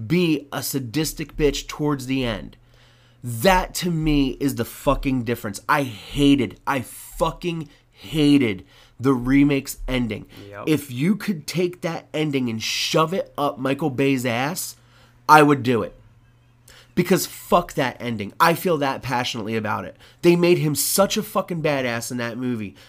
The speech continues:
Speaker 1: Just for him to turn around and walk the fuck away.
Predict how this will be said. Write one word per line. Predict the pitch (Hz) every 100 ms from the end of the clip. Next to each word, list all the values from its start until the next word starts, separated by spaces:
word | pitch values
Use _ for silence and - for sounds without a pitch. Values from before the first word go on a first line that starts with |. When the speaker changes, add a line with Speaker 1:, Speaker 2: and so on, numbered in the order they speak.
| _
Speaker 1:
Just | - 180
for | 208
him | 180 185
to | 147
turn | - - 135 160
around | 156 135 147 165
and | - 151 127 104
walk | 98 120 151 - -
the | 175
fuck | - - - 131 139 -
away. | 147 123 127 117 127 185 226